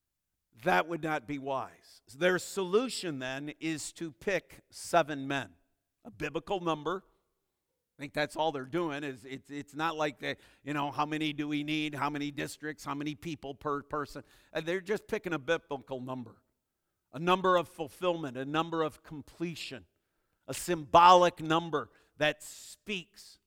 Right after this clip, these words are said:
to all of these people that we will do the work and we will do it well and we will do it completely and we will do it fully. So it's this care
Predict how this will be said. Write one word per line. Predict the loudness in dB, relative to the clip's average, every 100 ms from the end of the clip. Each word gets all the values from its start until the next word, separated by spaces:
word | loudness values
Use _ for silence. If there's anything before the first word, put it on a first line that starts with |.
| _ _
to | -10 -4
all | 4 8 8 6
of | 2
these | -6 -8 -12
people | -18 -20 -20 _ _ _ _ _ _ _ _ _ _ _ _ _
that | 2 2 0
we | -6 0
will | 0 0
do | -2 -2
the | -2
work | 2 2 2 -4
and | -4
we | -2
will | -2 -6
do | -4 -2
it | -2 -2
well | 0 4 4 2
and | -2
we | -2
will | -2 -4
do | -6 -4
it | -6 -8
completely | -14 -10 -8 -8 -6 -6
and | -6
we | -6 -6
will | -8
do | -10 -10
it | -10 -12
fully. | -12 -12 -12 -16 _ _ _ _ _ _ _ _ _ _ _ _ _ _ _ _ _ _ _ _ _ _ _ _ _ _ _ _ _ _ _ _ _ _ _ _ _ _ _ _ _ _ _ _ _ _ _ -12
So | -4 0
it's | 0 -2 -10
this | -10 -10
care | -14 -10 -4 -2 -2 -2 -8